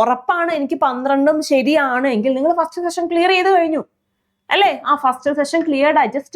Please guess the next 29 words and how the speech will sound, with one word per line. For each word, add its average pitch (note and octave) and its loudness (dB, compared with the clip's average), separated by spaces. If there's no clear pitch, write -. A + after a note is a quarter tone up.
പന്ത്രണ്ട് C#4+ 0
ക്വസ്റ്റ്യൻസ് C4+ -2
അറ്റൻഡ് B3 -2
ചെയ്തപ്പോൾ A3 -2
തന്നെ A#3 -2
എൻ്റെ A#3 -6
ഫസ്റ്റ് A3 -8
സെഷൻ C#4 -4
ഞാൻ C4+ -10
ക്ലിയർ F4 4
ആയി. - -6
അതിൻ്റെ D#4 2
ആവശ്യമേ E4+ -2
ഉള്ളൂ. D#4 2
ഇനി D#4 2
നമുക്ക് D4 2
ഇമ്പോർട്ടന്റ്, A3+ 0
എം A#3+ 2
ടി D4+ 0
എസ് E4 -2
എക്സാമിന് C#4 -2
ഏറ്റവും C4+ 0
ഇമ്പോർട്ടന്റ് D4 0
ഏത് D#4 2
രണ്ട് D4 0
സെഷൻസ് D4 0
ആണ്? C#4 -2
നമ്മുടെ A3+ 2
ജനറൽ D#4+ 2